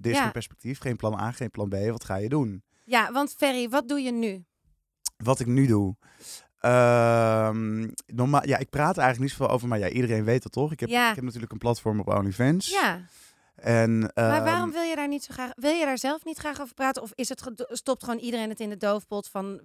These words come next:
Speaker 1: Nou ja, kijk, het is natuurlijk een enorm groot ding geweest,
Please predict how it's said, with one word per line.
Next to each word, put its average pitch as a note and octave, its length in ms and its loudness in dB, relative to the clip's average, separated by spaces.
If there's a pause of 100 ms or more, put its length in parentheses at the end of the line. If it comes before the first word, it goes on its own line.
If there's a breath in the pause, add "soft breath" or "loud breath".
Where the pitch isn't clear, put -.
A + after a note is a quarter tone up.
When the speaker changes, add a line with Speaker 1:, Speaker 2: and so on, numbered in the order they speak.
(180)
Speaker 1:
Nou B2+ 300 6
ja, C3 140 6
kijk, C3+ 200 2
het A#2+ 100 -8
is C3+ 60 2
natuurlijk B2 320 -2
een B2 100 2
enorm A#2+ 360 0
groot A2 340 0
ding B2 280 0
geweest, G#2 540 0